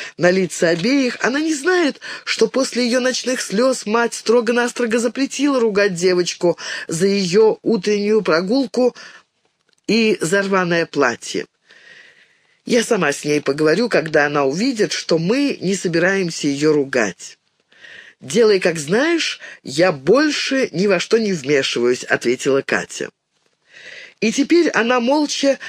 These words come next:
пододвигает Динке молоко, мажет ей маслом хлеб и коротко спрашивает: «Хочешь ещё?» Динка хочет.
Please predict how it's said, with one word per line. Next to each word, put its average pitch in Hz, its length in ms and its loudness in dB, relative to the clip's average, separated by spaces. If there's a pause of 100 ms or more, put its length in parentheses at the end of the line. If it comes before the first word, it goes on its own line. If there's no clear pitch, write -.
(140)
пододвигает 214 760 2
Динке 170 440 -2
молоко, 165 640 0
мажет 160 460 0
ей 151 160 0
маслом 151 440 -2
хлеб 233 380 0 (500)
и 185 180 0
коротко 185 460 0
спрашивает: 139 960 0 (640)
«Хочешь - 480 0
ещё?» 233 600 -2 (1000)
Динка 233 560 0
хочет. 254 600 0